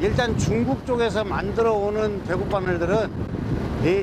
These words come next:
대물이 물었을 때 자꾸 빠지는 현상이 생깁니다. 물론 안 그런 바늘도 있는데 자꾸 빠지는 바늘들 때문에, 에, 낚시를 하다가 굉장히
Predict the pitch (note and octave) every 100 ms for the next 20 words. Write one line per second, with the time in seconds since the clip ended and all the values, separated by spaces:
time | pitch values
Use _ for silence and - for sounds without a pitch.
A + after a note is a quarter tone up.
0 | - - G#3+ D4 D4+ D4+ C4+ G#3+ B3 A#3
1 | A3+ G#3 - A#3+ - A3+ - C#4 D4+ D#4
2 | C4+ B3 A#3+ A3+ G3+ G#3+ A3+ A#3 A3 E3+
3 | F#3+ A#3+ A#3 - - - C3+ F#3+ A#3 C4
4 | C4 A3 G#3+ G#3 F#3 F3 F#3 G3 F#3 A#3
5 | C#3+ - - - - - - - C#4 -
6 | B3 C#4 D4+ D4 C4+ F#3 G#3 A3 A3 E3+
7 | G3+ G3+ A#3 C#4+ C4 - - - - -
8 | - D3+ D#3 D3+ D3 C#3 F3+ A#3+ A#3+ G#3
9 | G#3+ A3+ G3+ - D#3 G3 A3+